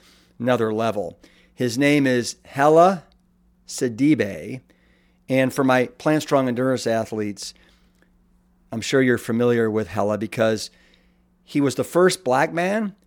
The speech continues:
to run across the United States of America and catch this. He's been running every day since May fifteenth, two thousand and seventeen. So if we were to do the math together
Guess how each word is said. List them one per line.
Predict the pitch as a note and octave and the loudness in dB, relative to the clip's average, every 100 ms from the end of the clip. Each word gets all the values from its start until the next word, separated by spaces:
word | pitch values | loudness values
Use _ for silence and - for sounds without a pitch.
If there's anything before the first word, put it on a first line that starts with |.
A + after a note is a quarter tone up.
| _ - | _ -12
to | A#2+ | 0
run | B2 | 0
across | B2+ - B2 A#2+ - | 0 0 0 0 -4
the | G#2+ | -4
United | A2+ B2+ B2 | 0 0 0
States | C#3+ C3+ C#3+ | 0 -2 -2
of | C3 | -4
America | A#2 A2 G#2+ G#2+ - G#2 G2+ - _ _ _ _ _ _ - | -4 -4 -6 -8 -8 -10 -12 -18 _ _ _ _ _ _ -8
and | A#2 A#2 | -6 -6
catch | - - C3 - - | -8 -2 -2 -2 -8
this. | A2+ - - - - _ _ _ _ | -10 -10 -14 -14 -18 _ _ _ _
He's | B2 | -6
been | B2 B2 | -2 0
running | B2+ A#2+ | 0 0
every | A#2 C#3 E3 | 0 0 0
day | C#3 A#2+ A2+ A#2 A2+ _ | 0 -2 -2 -6 -10 _
since | - C3 A#2 - | -10 -6 -6 -6
May | A2 A#2 C#3 E3 | -4 0 4 4
fifteenth, | E3 G#3 G3+ - - E3 D#3 D#3 - | 4 4 4 -4 -2 0 0 -2 -6
two | - D#3+ | -2 0
thousand | D#3+ D3 C3+ C3+ | 2 2 0 -4
and | B2+ | -4
seventeen. | - C3 B2 A#2 B2 G#2+ G#2 A#2 _ _ _ _ _ _ _ | -2 -2 -4 -6 -8 -6 -8 -12 _ _ _ _ _ _ _
So | - B2+ B2 | -6 0 0
if | A#2+ C#3 | 0 -2
we | |
were | C3 A#2+ | -2 -2
to | |
do | A#2 | -2
the | A#2 A2 | -4 -2
math | A#2+ C3+ D3+ - | 0 0 -2 -8
together | A#2 A2 G#2 G#2+ A#2 | -6 -2 -2 -2 -6